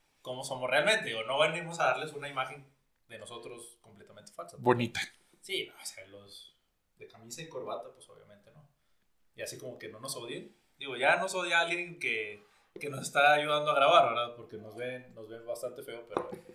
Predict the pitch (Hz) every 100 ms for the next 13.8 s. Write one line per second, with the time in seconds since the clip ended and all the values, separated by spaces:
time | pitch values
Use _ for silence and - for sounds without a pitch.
0 | - 107 - 123 110 117 117 113 123 104
1 | 101 _ 107 113 - 104 98 95 - 95
2 | 98 92 - _ _ _ - 113 113 -
3 | _ _ _ 110 - _ - _ _ -
4 | 156 202 196 156 139 139 165 190 156 120
5 | 110 - _ 127 120 - 110 92 80 -
6 | - 143 165 208 190 180 180 180 196 220
7 | 208 165 196 202 196 196 185 196 196 185
8 | 151 127 120 110 - 160 208 - _ _
9 | _ _ _ _ 127 127 135 131 147 160
10 | 190 165 120 113 104 101 - 135 123 127
11 | 131 160 165 - _ _ _ _ _ _
12 | _ 120 117 113 127 120 120 131 143 135
13 | 120 113 135 151 151 131 135 143